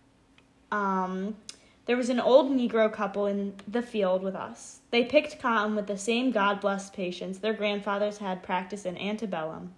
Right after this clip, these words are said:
Alabama. They moved right along their rows, bent and blue, and their bags increased. My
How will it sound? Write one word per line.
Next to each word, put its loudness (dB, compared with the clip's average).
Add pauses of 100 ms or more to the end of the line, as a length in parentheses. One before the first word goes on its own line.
(120)
Alabama. -2 (680)
They 2
moved 2
right 4
along 4
their 4
rows, 2
bent 0
and 2
blue, 0 (340)
and 2
their 4
bags 4
increased. -8 (180)
My 4